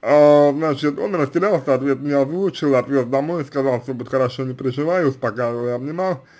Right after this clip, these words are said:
Я просил позвонить только при принятии решения, прошло четыре дня тишина, ключ от моей квартиры не верну-, не верну-, не вернул ни сразу, ни сейчас, сколько ждать ответа. Все мужчины по-разному, может быть, вы ответа не дождетесь, но я могу сказать, что мужчины не любят, когда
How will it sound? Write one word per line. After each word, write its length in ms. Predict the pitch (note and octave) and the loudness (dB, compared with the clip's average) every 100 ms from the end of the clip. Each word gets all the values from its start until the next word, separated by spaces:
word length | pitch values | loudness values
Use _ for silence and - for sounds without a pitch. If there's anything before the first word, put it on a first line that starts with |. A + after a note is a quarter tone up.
| - _ - | -20 _ -8
Я 320 | F3+ G3+ F3+ | -2 0 0
просил 400 | C#3 C3 E3 D#3 | 0 -4 -2 -4
позвонить 380 | C3 C3+ D3 C3+ | -2 -2 -4 -4
только 260 | C#3+ C3+ C3 | -4 -2 -2
при 160 | B2 | -2
принятии 440 | A#2 B2+ C3+ A#2+ B2 | -4 -4 -4 -4 -4
решения, 480 | C3 B2 F3 F3+ B2+ | -4 -6 -8 -8 -6
прошло 320 | A2+ A2+ A#2+ | -6 -6 -8
четыре 320 | A#2 C#3 B2 | -8 -8 -6
дня 240 | A#2+ A2+ | -4 -6
тишина, 480 | A2 A#2+ - E3+ E3 | -6 -10 -8 -4 -4
ключ 320 | C3 D#3 C#3+ | -4 -6 -6
от 100 | C3+ | -10
моей 220 | B2+ B2+ B2+ | -6 -6 -4
квартиры 400 | C3 C3+ C#3 B2+ | -6 -4 -6 -6
не 80 | |
верну-, 240 | B2+ C3+ C#3 | -6 -8 -8
не 160 | C#3 | -6
верну-, 320 | C#3+ C#3+ C#3+ - _ | -4 -4 -6 -10 _
не 140 | D3 C#3+ | -6 -2
вернул 300 | C#3+ C#3+ B2+ | -2 -2 -6
ни 120 | A#2+ | -6
сразу, 320 | A#2+ A#2 A2 | -6 -6 -6
ни 140 | A#2 - | -10 -10
сейчас, 320 | C3+ F3+ D#3 | -8 -6 -6
сколько 340 | - D#3 D3 A#2+ | -6 -8 -6 -8
ждать 320 | B2 C#3+ E3+ - | -4 -4 -4 -10
ответа. 460 | B2+ C#3 B2+ - - _ - - - - - | -10 -4 -6 -6 -16 _ -20 -20 -20 -20 -8
Все 120 | F#3+ | -6
мужчины 360 | F#3 C3+ F3 E3 | -4 -6 -6 -4
по-разному, 500 | E3+ F3 F#3 D3+ A#2+ | -2 0 0 -2 -4
может 280 | C3+ C3+ | -2 -4
быть, 160 | G#2+ G#2 | -6 -4
вы 120 | C3 | 0
ответа 540 | B2 - A2 C#3 C3 B2+ | 0 -2 -6 -4 -4 -6
не 140 | B2 | -4
дождетесь, 520 | B2+ B2 B2+ A2 A2+ - | -2 -2 -4 -8 -8 -8
но 80 | |
я 80 | G3 | -8
могу 240 | G#3+ F#3 E3+ | -6 -8 -6
сказать, 300 | F3+ F3+ - | -4 -4 -4
что 160 | D3 | -6
мужчины 380 | C3 B2+ D3 C#3+ | -6 -6 -8 -8
не 100 | C3 | -6
любят, 320 | D3 D#3 B2+ | -4 -4 -6
когда 440 | - A2+ B2+ B2+ | -6 -6 0 -2